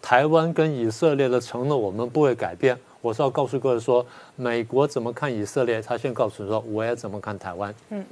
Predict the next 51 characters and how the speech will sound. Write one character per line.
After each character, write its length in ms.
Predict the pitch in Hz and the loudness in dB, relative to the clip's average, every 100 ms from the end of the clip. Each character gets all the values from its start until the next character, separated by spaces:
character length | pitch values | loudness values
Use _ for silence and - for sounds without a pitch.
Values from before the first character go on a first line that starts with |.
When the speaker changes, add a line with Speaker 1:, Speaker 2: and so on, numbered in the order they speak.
| - - - | -18 -20 -2
Speaker 1:
换 200 | 202 175 | 0 4
句 60 | |
话 60 | 156 | 4
说， 220 | - 143 | 4 2
它 140 | - 139 | 2 -2
是 100 | 127 | -2
一 40 | |
个 60 | 120 | -2
战 380 | - 160 139 | 0 0 0
略 180 | 131 143 117 | 0 0 0
判 280 | - 135 113 | -2 -4 0
断 140 | 120 | -2
的 60 | 110 | 0
问 160 | 104 101 | -6 -6
题。 200 | 92 87 - _ | -10 -14 -20 _
好， 180 | - 120 | -2 0
那 120 | 151 | -2
最 180 | - 190 | 0 2
后 80 | 165 | 2
我 60 | |
们 80 | 117 | 2
还 100 | 120 | -2
谈 160 | 120 113 | -2 -6
一 40 | |
个 40 | |
问 140 | 117 101 | -6 -6
题， 200 | 95 98 - _ - - - - | -10 -12 -16 _ -20 -20 -20 -18
苏 300 | - - 208 | -6 0 4
利 120 | 180 | 4
文 200 | 147 135 | 4 2
讲 180 | 131 104 | 0 0
的 100 | 123 | 0
话 240 | 123 147 123 | 2 2 2
呢， 220 | 101 95 - - _ | -2 -8 -14 -20 _
到 160 | 170 | 4
底 100 | 135 | 4
是 160 | 120 147 | 0 0
无 280 | 117 101 160 | -2 0 0
心 240 | 190 185 | 0 0
讲 200 | 175 98 | 0 -2
出 140 | 101 123 | -4 -4
来 140 | 107 | -2
呢， 260 | 110 101 92 | -4 -6 -8
还 100 | - | -10
是 220 | 110 127 | -6 -4
有 200 | 117 92 | -4 -4
意 140 | 110 110 | -6 -6
放 240 | - 107 | -6 -8
讯 180 | - 113 | -6 -8
号？ 240 | - 135 - - | 0 0 0 -10
Speaker 2:
嗯。 160 | 220 | -12